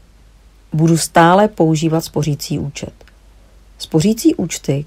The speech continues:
konzervativní zákazníci využívají a chtějí nadále využívat pro transfer volných prostředků.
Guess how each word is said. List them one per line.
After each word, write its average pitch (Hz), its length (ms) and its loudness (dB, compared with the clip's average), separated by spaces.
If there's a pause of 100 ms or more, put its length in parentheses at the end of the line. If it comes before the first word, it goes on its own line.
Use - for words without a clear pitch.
konzervativní 170 720 2
zákazníci 165 680 0
využívají 135 800 -6 (420)
a 147 40 -10
chtějí 190 540 2
nadále 147 500 2
využívat 135 800 -4
pro 156 220 -2
transfer 151 540 -2
volných 139 380 -2
prostředků. 131 720 -8